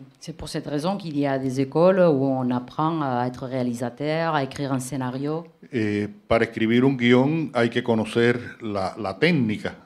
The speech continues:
Speaker 2: de la escritura del guión.
Speaker 1: Pour écrire un scénario, il faut connaître la technique de l'écriture d'un scénario.
Speaker 2: Que no es solamente poner un diálogo detrás de otro,
Speaker 1: Il ne s'agit pas seulement de mettre un dialogue après l'autre,
Speaker 2: sino conocer los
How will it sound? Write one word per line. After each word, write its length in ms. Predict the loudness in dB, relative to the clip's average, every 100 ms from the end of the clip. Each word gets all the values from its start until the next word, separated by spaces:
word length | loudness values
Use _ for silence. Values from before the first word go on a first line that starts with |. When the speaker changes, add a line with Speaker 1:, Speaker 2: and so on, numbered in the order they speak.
| -6
Speaker 2:
de 100 | -6
la 60 | -6
escritura 500 | -8 -4 0 2 2
del 160 | 0
guión. 440 | 0 0 0 -2 -8 _ _ -10
Speaker 1:
Pour 160 | -4
écrire 280 | -4 -2 0
un 100 | 0
scénario, 500 | 0 2 2 4 4
il 60 | 2
faut 120 | 0
connaître 340 | 0 0 0
la 140 | 0 0
technique 420 | 0 2 0 0
de 100 | -4
l'écriture 480 | -4 -6 -10 -6 -4
d'un 160 | -4
scénario. 520 | -6 -6 -4 -4 -4 -8 -18 _
Speaker 2:
Que 140 | 0 4
no 140 | 4
es 60 | 4
solamente 520 | 4 6 4 4 0
poner 380 | 2 2 4 2 0
un 180 | 2
diálogo 540 | 6 8 10 8 6 6
detrás 280 | 4 2 4
de 100 | 6
otro, 360 | 6 4 -4 -10 _ -8
Speaker 1:
Il 100 | -4
ne 60 | -4
s'agit 340 | -4 -6 -4
pas 180 | -2 -2
seulement 360 | 0 -2 0 0
de 80 | 0
mettre 240 | -2 -2
un 40 |
dialogue 400 | -2 0 0 0
après 240 | -2 -6 -8
l'autre, 380 | -8 -8 -8 -8
Speaker 2:
sino 600 | 0 2 6 6 6 4 4
conocer 680 | 4 4 4 6 4 2 -10 _ _ _ _ -4
los 500 | 0 0 4 4